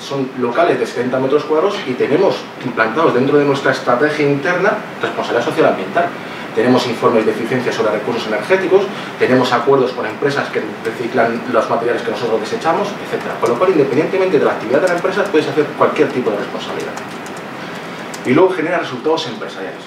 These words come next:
Yo no me he sentado con ninguna empresa, y aquí me acompañan, en la cual no hemos hablado de resultados empresariales. Evidentemente, esto es algo muy relacionado también con lo que hablo de la filantropía, ¿no? La filantropía antes había mucha obra social, te daban dinero,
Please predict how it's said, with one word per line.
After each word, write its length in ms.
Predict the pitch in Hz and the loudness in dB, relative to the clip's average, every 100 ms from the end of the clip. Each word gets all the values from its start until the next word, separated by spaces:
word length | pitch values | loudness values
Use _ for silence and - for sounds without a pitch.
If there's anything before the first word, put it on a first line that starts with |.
| - 147 | -2 2
Yo 80 | |
no 140 | 185 185 | 4 4
me 80 | 170 | 2
he 20 | |
sentado 380 | 151 147 143 135 | 2 4 4 4
con 120 | 127 | 2
ninguna 240 | 127 120 | 2 0
empresa, 380 | 113 147 147 156 | 2 2 4 2
y 60 | 120 | 2
aquí 180 | 110 | 2
me 120 | 123 120 | 2 2
acompañan, 420 | 110 123 147 113 | 2 2 2 2
en 60 | 110 | 2
la 80 | |
cual 240 | - 151 143 | 4 4 4
no 80 | 139 | 4
hemos 160 | 127 | 4
hablado 180 | 127 135 | 4 4
de 60 | 131 | 4
resultados 340 | 110 110 107 | 0 -2 -4
empresariales. 380 | - - - - - - - - 107 | -4 -10 -12 -12 -14 -14 -14 -12 -6
Evidentemente, 580 | 107 135 139 151 180 180 - - | -4 0 0 2 0 -4 -8 -8
esto 140 | 123 - | -2 0
es 80 | - | 2
algo 160 | 151 | 2
muy 120 | 147 139 | 4 4
relacionado 380 | 135 139 139 | 2 2 2
también 280 | 127 123 139 | 2 2 2
con 120 | 139 | 4
lo 80 | 123 | 2
que 80 | 120 | 4
hablo 140 | 131 | 4
de 80 | 120 | 4
la 80 | 104 | 2
filantropía, 520 | - 101 101 - - | -2 -6 -6 -2 -2
¿no? 140 | - - - - - - - | -2 -4 -6 -10 -10 -6 0
La 80 | 110 | 0
filantropía 520 | 113 113 110 151 151 | 2 2 4 4 4
antes 280 | 165 165 127 | 4 0 2
había 180 | 127 | 4
mucha 200 | 147 143 | 4 2
obra 140 | 131 117 | 2 0
social, 400 | - 202 196 196 - | 0 2 2 2 -2
te 100 | 113 | 4
daban 380 | 131 135 131 | 4 4 2
dinero, 300 | 135 165 208 | 2 2 2